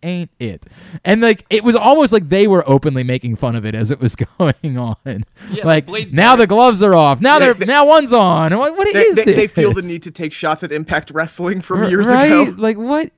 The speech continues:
Speaker 1: is this? It was so weird, man. <laughs> Like,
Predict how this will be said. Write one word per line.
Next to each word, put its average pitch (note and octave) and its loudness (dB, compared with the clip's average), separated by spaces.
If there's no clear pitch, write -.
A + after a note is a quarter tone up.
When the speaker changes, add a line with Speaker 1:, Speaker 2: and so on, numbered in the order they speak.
Speaker 1:
is A3 0
this? A2+ -6
It - -20
was C#4 -16
so A3+ -8
weird, A2 -6
man. G2+ -8
<laughs> - -12
Like, D3+ -4